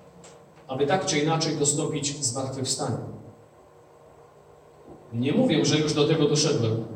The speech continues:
albo że już stałem się doskonały. Dążę do tego, by to uchwycić, ponieważ zostałem uchwycony przez Chrystusa Jezusa.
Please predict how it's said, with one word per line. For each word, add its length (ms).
albo 280
że 180
już 280
stałem 340
się 140
doskonały. 640
Dążę 320
do 220
tego, 240
by 80
to 80
uchwycić, 640
ponieważ 300
zostałem 600
uchwycony 520
przez 500
Chrystusa 440
Jezusa. 440